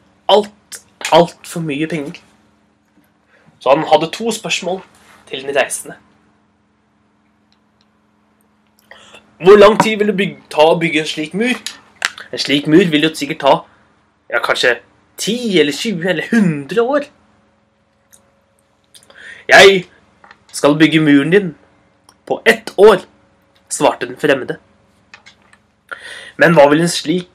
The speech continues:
eh, mur koste?» lurte kong Leomedon. «Å, en slik mur, det, det er helt sant, det vil ikke være billig. Det koster masse.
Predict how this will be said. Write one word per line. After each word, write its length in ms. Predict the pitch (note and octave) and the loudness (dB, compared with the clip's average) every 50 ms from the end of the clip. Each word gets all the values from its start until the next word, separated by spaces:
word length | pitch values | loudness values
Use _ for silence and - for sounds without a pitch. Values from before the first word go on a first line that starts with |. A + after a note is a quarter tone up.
| - - | -2 2
eh, 280 | D3+ D#3 D#3+ D#3+ D#3 D3+ | 4 6 8 8 6 6
mur 360 | D#3 D3+ D3+ E3 F3 F3+ E3+ F3 - | 4 2 -2 0 -2 -2 -4 -4 -6
koste?» 440 | F#3 F3 - - - - C#4 C#4+ - _ _ _ _ _ _ _ _ _ _ _ _ _ _ _ _ _ _ _ _ - D#3 | -4 -4 -6 -6 -4 -4 -6 -6 -6 _ _ _ _ _ _ _ _ _ _ _ _ _ _ _ _ _ _ _ _ -6 -2
lurte 400 | D#3 C#3+ C3+ C3+ - - C#3 - _ _ - | -2 -2 -2 -2 -6 -8 -8 -8 _ _ -14
kong 320 | - A#2+ B2 C3 C3 C3 - _ _ - | -12 -10 -10 -10 -12 -16 -20 _ _ -10
Leomedon. 500 | C#3 C3+ C3 B2+ C#3+ D3 D3 - E3+ E3+ _ _ _ _ _ _ _ _ _ _ _ _ _ _ _ _ _ _ _ _ - - - - - - _ _ - | -8 -6 -6 -8 -10 -14 -16 -18 -20 -20 _ _ _ _ _ _ _ _ _ _ _ _ _ _ _ _ _ _ _ _ -20 -20 -20 -20 -20 -20 _ _ 0
«Å, 100 | C#3+ D#3+ F3 F3 D#3+ | 4 6 8 8 8
en 120 | D3 D3 | 6 4
slik 280 | - - C#3+ C#3 C3+ C#3 | 0 -4 -4 -6 -6 -4
mur, 300 | D3 E3 A3+ A#3 G3 - - _ _ _ _ _ _ _ _ _ _ _ _ _ _ - - - - - _ _ - | -2 -2 0 0 -2 -4 -8 _ _ _ _ _ _ _ _ _ _ _ _ _ _ -20 -20 -20 -20 -20 _ _ 2
det, 440 | D3+ F#3+ G#3+ A3 A3+ A3+ G#3 - - _ _ _ _ _ _ - _ _ _ _ _ _ _ _ - - _ _ _ _ _ _ _ - | 4 4 6 6 4 4 2 0 -2 _ _ _ _ _ _ -20 _ _ _ _ _ _ _ _ -20 -20 _ _ _ _ _ _ _ -6
det 80 | A2 A2 | -4 -2
er 100 | A2+ B2+ | 0 2
helt 180 | D#3 E3 D#3+ | 2 2 2
sant, 320 | D#3 D#3+ F3+ F3+ - - - - | 0 0 -2 -2 -12 -16 -12 -6
det 100 | C3 C3 C3 | -4 -4 -2
vil 120 | B2 B2 C3+ | -2 -2 -2
ikke 140 | C3+ F3+ F3 | 0 2 4
være 260 | D3+ C3+ C#3 D3 C#3+ - - _ _ _ _ | 4 4 4 2 -2 -4 -14 _ _ _ _
billig. 340 | - C3+ B2+ B2+ F3 G3+ G#3 - _ _ _ _ _ _ _ _ _ _ _ _ _ _ _ _ _ _ _ _ _ _ _ _ - | -6 -6 -4 -2 -4 -4 -4 -6 _ _ _ _ _ _ _ _ _ _ _ _ _ _ _ _ _ _ _ _ _ _ _ _ 2
Det 140 | A#2+ C3+ D3 D3 C#3+ | 4 4 4 4 2
koster 240 | D3+ B2 - - C#3 | 0 -4 -4 -6 -6
masse. 560 | B2+ A#2+ D#3 - - - - - - - | -2 -2 -2 -2 -4 -6 -8 -6 -2 -2